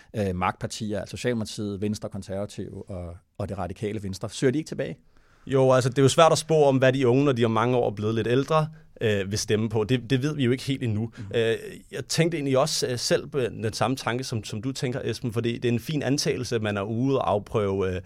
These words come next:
Speaker 2: nye og, øh, og anderledes partier i sin ungdom, men så søger tilbage til det mere velkendte og etablerede, når man bliver lidt ældre.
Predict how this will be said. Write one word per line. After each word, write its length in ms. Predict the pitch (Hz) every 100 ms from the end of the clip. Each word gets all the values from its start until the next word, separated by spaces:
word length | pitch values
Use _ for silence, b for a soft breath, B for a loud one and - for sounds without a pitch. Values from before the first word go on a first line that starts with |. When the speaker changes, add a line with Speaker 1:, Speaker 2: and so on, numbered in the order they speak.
| B B B
Speaker 2:
nye 520 | 98 95 107 123 127
og, 320 | 110 92 87 87
øh, 100 | 95
og 340 | - 90 78 69
anderledes 320 | 127 120 107
partier 320 | 110 - 139
i 40 |
sin 140 | 123 120
ungdom, 300 | 170 196 160
men 140 | 135
så 160 | 120 127
søger 240 | - 127
tilbage 420 | 107 117 98 104
til 180 | - 104
det 80 | 101
mere 340 | 95 104 95
velkendte 380 | 92 107 - 113
og 100 | 90
etablerede, 400 | 92 95 107 85
når 80 | 101
man 120 | 90
bliver 180 | 90 -
lidt 120 | 101
ældre. 300 | - 92 107